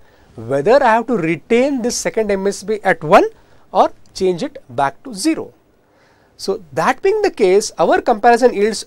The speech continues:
"Oh no, it is very higher, the estimate that we have done, because I'm doing a comparison here."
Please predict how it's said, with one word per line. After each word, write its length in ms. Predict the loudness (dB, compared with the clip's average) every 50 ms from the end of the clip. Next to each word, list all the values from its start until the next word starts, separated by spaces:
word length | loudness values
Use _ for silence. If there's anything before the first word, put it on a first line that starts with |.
| -2 2
"Oh 140 | 2 2 4
no, 280 | 2 2 2 0 0
it 160 | -4 -2 -2
is 140 | -2 -4 -2
very 240 | -2 0 0 0 0
higher, 420 | -2 2 2 4 4 6 4 2
the 160 | 2 -2 -6 -6
estimate 340 | -6 -6 -4 -4 -4 0 0
that 180 | 0 0 0
we 100 | -4 -4
have 160 | -2 -2 2 4
done, 220 | 4 4 4 2 -6 -18 -20 _ _
because 320 | -12 -2 0 0 0 0 0
I'm 180 | 0 0 0 0
doing 100 | -2 -2
a 60 | 0
comparison 500 | 0 0 0 0 0 0 0 0 -2 -4
here." 180 | -4 -8 -14